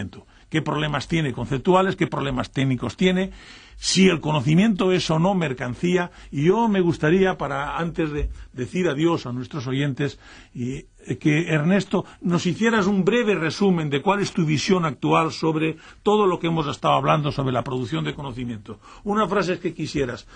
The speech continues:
que sirvieran como ese resumen, si es que eso es posible, y yo les digo ya con mucho gusto adiós a nuestros oyentes. Dime cuál es tu, cuál es tu mensaje, qué quieres que digamos de esa sociedad del conocimiento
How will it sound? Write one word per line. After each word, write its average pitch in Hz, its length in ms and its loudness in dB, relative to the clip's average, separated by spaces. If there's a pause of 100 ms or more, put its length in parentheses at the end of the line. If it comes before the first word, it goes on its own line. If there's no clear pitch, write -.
(120)
que 135 120 -4
sirvieran 175 580 2 (200)
como 170 280 4
ese 202 160 2
resumen, 208 720 2 (180)
si 170 200 0
es 175 100 0
que 175 80 -4
eso 170 160 0
es 190 80 -4
posible, 160 500 -6 (180)
y 139 120 -8
yo 170 160 4
les 151 180 -2
digo 156 260 -2
ya 151 220 -2 (320)
con 131 140 -4
mucho 147 260 -4
gusto 147 460 -2 (760)
adiós 143 600 2
a 139 80 2
nuestros 135 400 0
oyentes. 95 520 -10 (360)
Dime 202 380 4
cuál 175 220 0
es 156 140 -4
tu, 165 280 -4 (680)
cuál 214 200 4
es - 120 0
tu 190 80 2
mensaje, 131 500 -2
qué - 160 -2
quieres 175 420 2 (180)
que 156 120 -4
digamos 156 480 0
de 151 60 -4
esa 147 160 -4
sociedad 147 440 0
del 131 140 -6
conocimiento 147 680 -8